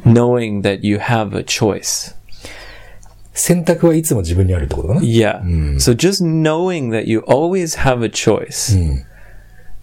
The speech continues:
Speaker 1: You can choose to, uh, do this. You can choose, if you want, you could just not go to work.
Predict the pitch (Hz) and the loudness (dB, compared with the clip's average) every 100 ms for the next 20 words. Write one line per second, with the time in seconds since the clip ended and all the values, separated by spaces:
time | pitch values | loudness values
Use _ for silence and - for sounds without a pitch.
0 | - - - 147 135 139 131 123 - 160 | -12 -16 -4 4 4 4 0 -2 2 2
1 | 160 139 - 131 123 113 - - - 107 | 2 -2 -2 -2 -2 -4 -8 -10 0 2
2 | 98 - - - 104 113 107 101 92 - | 2 -2 -6 0 4 6 4 0 0 2
3 | 135 190 170 - 202 160 - 170 180 349 | 4 4 2 0 0 -2 -2 -2 2 4
4 | 339 392 392 - 170 196 165 147 117 120 | 4 2 -2 0 0 0 0 0 0 0
5 | 143 - - 131 143 175 - - | -2 0 2 4 2 -2 -6 -12